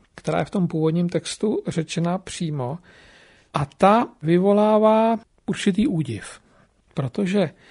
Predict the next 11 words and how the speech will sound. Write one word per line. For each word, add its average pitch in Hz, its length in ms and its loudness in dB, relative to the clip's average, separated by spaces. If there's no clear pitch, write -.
ta 214 160 2
pomoc 131 840 -4
je 180 200 0
proti 180 440 2
němu, 175 520 2
nebo 139 160 0
jakoby 180 520 0
byla 175 280 0
proti 175 420 -2
němu. 127 360 -4
Tak - 300 -8